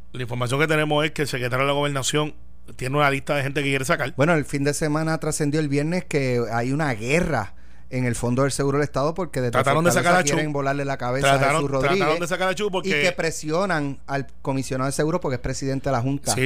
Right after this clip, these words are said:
Speaker 2: del
Speaker 1: eh,
Speaker 2: Fondo,
Speaker 1: a Javier, entonces
Speaker 2: Javier Rivera Ríos, eh, que supuestamente lo tienen amenazado también con que si no logra, eh, colgar a, a, a Jesús Rodríguez,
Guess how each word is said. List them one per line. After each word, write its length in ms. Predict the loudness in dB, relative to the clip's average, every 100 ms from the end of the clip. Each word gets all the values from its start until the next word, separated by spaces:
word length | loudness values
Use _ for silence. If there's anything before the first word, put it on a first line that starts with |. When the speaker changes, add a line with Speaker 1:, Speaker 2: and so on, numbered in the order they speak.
| 2
Speaker 2:
del 280 | 2 2
Speaker 1:
eh, 40 | 4
Speaker 2:
Fondo, 220 | 4 4
Speaker 1:
a 20 | 4
Javier, 420 | 4 4 2 -2
entonces 280 | -2 0 2
Speaker 2:
Javier 180 | 0 0
Rivera 320 | 0 0 0
Ríos, 360 | 0 0 0 -2 -10 -12 -10
eh, 320 | -6 -6 -6 -10 -8
que 100 | -6
supuestamente 640 | -4 -4 -2 0 0 0
lo 80 | 0
tienen 220 | 0 0
amenazado 560 | 2 2 0 0 2 2
también 340 | 0 -2 -2
con 200 | -2 -4
que 160 | -2 -4
si 180 | -2 -2
no 420 | 0 2 2 2
logra, 540 | 4 4 4 2 -2 -6 -12 -12 -4
eh, 460 | -2 0 0 -2 -2
colgar 460 | -4 0 2 2 2
a, 280 | 0 -2
a, 640 | -4 -6 -4 -4 -4 -2 -2
a 40 |
Jesús 340 | -2 0 0 2
Rodríguez, 560 | 4 4 4 2 -2